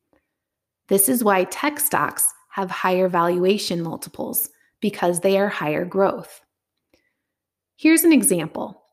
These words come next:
If I expect a twenty percent return on my equity investments and I invest in a company growing earnings at fifteen percent per year,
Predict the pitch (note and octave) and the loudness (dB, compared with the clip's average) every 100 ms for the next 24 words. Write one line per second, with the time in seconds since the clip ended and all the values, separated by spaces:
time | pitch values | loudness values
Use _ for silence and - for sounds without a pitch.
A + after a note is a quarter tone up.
0 | _ _ _ A#3+ A#3+ A#3+ F4 F#4 - F3+ | _ _ _ -4 0 0 0 -2 -4 -4
1 | F3 - E3+ - A3 B3+ C4+ D4 - G#3 | -6 -8 -10 -6 2 2 2 0 0 -2
2 | G#3 G3+ - F#3 F3+ F3 E3+ E3 - F3+ | -2 -6 -4 -6 -6 -6 -6 -6 -8 -4
3 | A3+ A3+ B3 A3 - F3 F3 E3 E3 - | 0 4 4 4 2 -2 -2 -4 -6 -10
4 | - G3 F#3+ F#3+ F#3 F#3+ A3 - C#4 C#4 | -4 -2 0 -2 0 0 0 4 4 4
5 | A#3 A#3 F#3 E3 D#3+ F#3 F#3+ B3 B3+ C#4 | 0 0 -2 -6 -2 0 4 2 2 -2
6 | F#3 F#3 F3+ - - - D4 D4 - F#3+ | -2 -2 -2 -4 -8 -2 -2 -2 -4 -6
7 | F3 F#3 - F#3 - - F3+ F3+ F#3 A3 | -2 -2 0 -2 -2 -2 0 2 0 0
8 | C4+ | -2